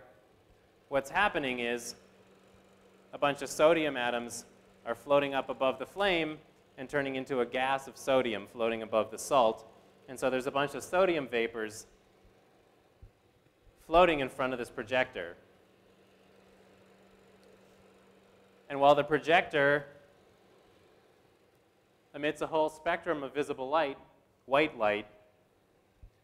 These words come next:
when it gets passed through the sodium, and then I send it through a prism and look at the light that passes through it, somewhat difficult to see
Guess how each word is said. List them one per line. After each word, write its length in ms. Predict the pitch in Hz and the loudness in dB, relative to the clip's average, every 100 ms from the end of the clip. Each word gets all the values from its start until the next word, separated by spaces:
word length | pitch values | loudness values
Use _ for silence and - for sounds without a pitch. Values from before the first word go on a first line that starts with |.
| _ _ | _ _
when 120 | 139 | -8
it 100 | 135 | -6
gets 160 | 143 135 - | -4 -6 -4
passed 320 | 170 170 165 | 2 2 2
through 80 | 143 | -4
the 80 | |
sodium, 580 | 135 170 185 160 123 123 135 - _ _ _ - - - - _ _ _ _ _ _ _ _ _ _ _ _ _ | -2 2 2 2 -2 -4 -12 -20 _ _ _ -20 -20 -20 -20 _ _ _ _ _ _ _ _ _ _ _ _ _
and 80 | 135 | -6
then 60 | 131 | -4
I 60 | |
send 240 | 135 156 147 | -2 -2 -2
it 60 | |
through 120 | 147 | -2
a 40 | 131 | -2
prism 580 | - 202 208 143 135 143 - - _ _ _ _ _ _ _ _ - | 0 0 2 0 -4 -8 -18 -20 _ _ _ _ _ _ _ _ -8
and 100 | 143 | -4
look 160 | 151 | 0
at 100 | 156 | 0
the 100 | 139 | 2
light 260 | 127 160 160 | 4 4 4
that 160 | 143 | -4
passes 360 | 147 139 139 127 | -2 -2 -2 -8
through 300 | - 196 160 | -2 2 4
it, 220 | 120 120 - _ _ _ _ _ _ _ _ _ _ - - _ _ _ _ _ _ _ _ _ _ _ _ _ _ _ _ _ _ _ _ _ _ _ _ _ _ _ _ _ _ | 2 -2 -12 _ _ _ _ _ _ _ _ _ _ -20 -20 _ _ _ _ _ _ _ _ _ _ _ _ _ _ _ _ _ _ _ _ _ _ _ _ _ _ _ _ _ _
somewhat 400 | - 113 107 107 | -20 -16 -16 -16
difficult 420 | 107 110 113 104 | -18 -18 -16 -16
to 60 | 110 | -18
see 500 | - - 127 117 113 | -20 -18 -18 -16 -20